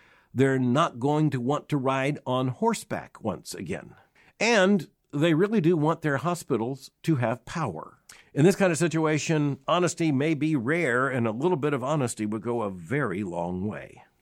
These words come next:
But finally, for today, we're looking at domestic issues, most importantly, as we close here, looking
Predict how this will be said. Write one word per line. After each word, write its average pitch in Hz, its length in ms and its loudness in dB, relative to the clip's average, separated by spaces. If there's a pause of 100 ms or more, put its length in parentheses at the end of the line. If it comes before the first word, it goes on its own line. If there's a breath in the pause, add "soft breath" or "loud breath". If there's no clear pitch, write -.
(640 loud breath)
But 170 140 4
finally, 220 360 8
for 180 160 4
today, 147 500 2
we're 131 180 2
looking 151 280 0
at 127 100 -2
domestic 135 480 0
issues, 135 400 -2
most 123 240 -2
importantly, 123 600 0
as 110 120 -2
we 117 120 0
close 113 400 0
here, 113 240 2
looking 175 440 0